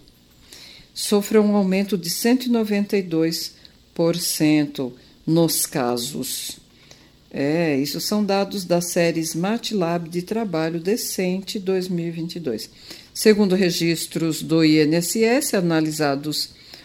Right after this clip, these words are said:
pela cut, Central Única dos Trabalhadores, em cinco anos, o número de trabalhadores e trabalhadoras afastados por ansiedade,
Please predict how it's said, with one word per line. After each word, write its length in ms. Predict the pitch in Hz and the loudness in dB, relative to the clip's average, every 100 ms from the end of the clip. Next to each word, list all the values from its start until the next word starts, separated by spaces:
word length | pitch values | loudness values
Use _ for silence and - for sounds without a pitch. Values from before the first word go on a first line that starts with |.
| - _ | -20 _
pela 600 | - 175 165 151 143 143 143 - | 2 4 4 4 2 0 -2 0
cut, 260 | 320 403 | 2 2
Central 880 | - 180 160 165 - 151 147 151 - - | 2 0 0 0 0 2 2 2 0 0
Única 580 | 214 233 185 160 160 147 | 4 6 4 2 0 -6
dos 340 | 143 135 131 | -4 -4 -4
Trabalhadores, 760 | - 131 156 202 220 302 330 - - - - | -6 -6 -2 -2 0 -2 -2 -10 -18 -20 -4
em 120 | 247 262 | 4 4
cinco 400 | 262 294 294 226 | 6 6 8 8
anos, 400 | 247 254 185 208 | 8 6 4 2
o 40 | |
número 380 | 220 269 302 277 | 6 6 6 4
de 160 | 226 | 0
trabalhadores 880 | 226 202 185 175 165 165 160 160 - - | -2 -2 0 0 0 0 -2 -2 -6 0
e 140 | 269 | 0
trabalhadoras 920 | 294 233 190 170 160 147 147 139 131 - - - - - | 2 -2 0 -2 -2 -2 -2 -2 -6 -14 -20 -20 -20 -4
afastados 920 | 247 269 262 - 240 247 262 190 180 | -2 0 -2 0 2 4 2 0 -4
por 200 | - 202 | 0 4
ansiedade, 1400 | 220 240 - - 254 240 165 156 156 165 165 170 190 202 | 4 4 0 2 2 2 2 0 0 -2 -4 -6 -6 -6